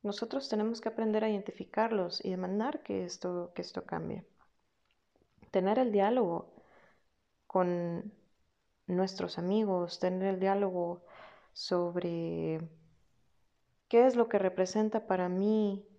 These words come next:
lo que está pasando, lo que, lo que me demuestran, que, que, <laughs> perdón, lo que representan estos, estos personajes. Claro, sabemos que la, el anonimato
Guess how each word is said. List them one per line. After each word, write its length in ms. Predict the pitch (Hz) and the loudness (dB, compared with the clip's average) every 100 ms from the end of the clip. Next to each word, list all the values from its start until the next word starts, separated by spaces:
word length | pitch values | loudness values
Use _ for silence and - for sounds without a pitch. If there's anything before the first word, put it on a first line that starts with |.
| - | -6
lo 120 | 180 | -6
que 80 | 180 | -6
está 240 | - 202 | -6 -4
pasando, 420 | 202 202 196 196 | -2 0 0 2
lo 180 | 185 175 | 0 -4
que, 220 | - 170 170 | -4 -6 -4
lo 140 | 175 | -6
que 80 | 175 | -6
me 180 | 170 170 | -4 -4
demuestran, 680 | 170 190 202 - 190 175 175 | -2 -2 -4 -6 -4 -4 -6
que, 120 | - - - | -12 -14 -10
que, 520 | - 170 165 160 160 160 - _ _ _ _ | -4 -2 -2 -2 -4 -6 -14 _ _ _ _
<laughs> 220 | 196 - | -6 -2
perdón, 260 | 214 196 196 | 0 0 -2
lo 100 | - | -6
que 80 | - | -4
representan 640 | 220 - 196 214 214 214 | -4 -6 -6 -4 -4 -4
estos, 420 | 208 - 220 - 349 | -6 -8 -8 -10 -12
estos 320 | 208 - 190 | -8 -8 -6
personajes. 800 | - 185 190 208 220 180 190 - _ _ _ _ _ _ _ _ _ _ _ _ _ _ _ _ _ _ _ _ _ _ | -6 -6 -2 -2 -2 -6 -6 -8 _ _ _ _ _ _ _ _ _ _ _ _ _ _ _ _ _ _ _ _ _ _
Claro, 420 | - 285 302 202 - | -2 2 4 4 2
sabemos 500 | - 214 220 262 - | 0 4 4 0 0
que 120 | 233 | 2
la, 520 | 214 196 185 180 - - | 4 4 4 2 -2 0
el 120 | 202 | 2
anonimato 1000 | 208 202 202 208 233 262 - 202 202 208 | 4 2 4 4 4 2 0 0 0 -6